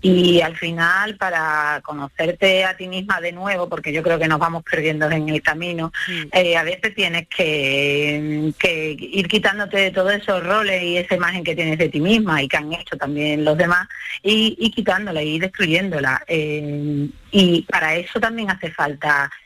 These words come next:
Speaker 1: y luchar contra los miedos, ¿no? De, de descubrirte, porque, bueno, no, no sabes muy bien <laughs> con qué te vas a encontrar y si te va a gustar más antes que después,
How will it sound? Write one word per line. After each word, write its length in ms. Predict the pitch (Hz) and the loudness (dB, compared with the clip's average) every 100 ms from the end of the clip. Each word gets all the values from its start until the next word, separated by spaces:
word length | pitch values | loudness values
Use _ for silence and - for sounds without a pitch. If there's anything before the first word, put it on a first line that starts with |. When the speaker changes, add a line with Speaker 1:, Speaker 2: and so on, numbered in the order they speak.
| _ - | _ -4
Speaker 1:
y 60 | |
luchar 300 | 165 160 170 | -2 0 -2
contra 260 | 160 151 139 | -2 -4 -2
los 220 | 131 123 | -4 -2
miedos, 360 | 151 190 165 135 | 2 2 2 0
¿no? 200 | 156 160 | 0 0
De, 260 | 131 135 - | 0 0 2
de 100 | 151 | 2
descubrirte, 720 | 139 - 143 131 180 208 156 | 2 -2 -2 2 2 0 -8
porque, 320 | 139 143 143 | -8 -8 -6
bueno, 240 | 143 175 143 | -2 0 0
no, 140 | 151 | 0
no 180 | 156 175 | 0 0
sabes 320 | 220 220 165 | 0 -2 -4
muy 240 | 156 147 143 | -4 -6 -4
bien 580 | 151 151 151 151 151 185 247 - | 0 2 4 2 0 0 -2 -2
<laughs> 200 | - - | -4 0
con 160 | 214 196 | 0 0
qué 100 | 202 | -2
te 120 | 185 | 0
vas 160 | 175 | -2
a 60 | 190 | -4
encontrar 580 | 170 170 160 165 226 220 | -8 -8 -4 0 0 0
y 80 | 190 | -6
si 100 | 175 | -4
te 80 | 170 | -2
va 100 | 180 | 0
a 20 | |
gustar 480 | 185 175 180 170 165 | -2 -4 -4 -2 -2
más 240 | 170 165 | -2 0
antes 420 | 170 165 170 151 | -2 0 0 0
que 100 | - 156 | -4 -4
después, 380 | 147 - 254 | -4 -2 -2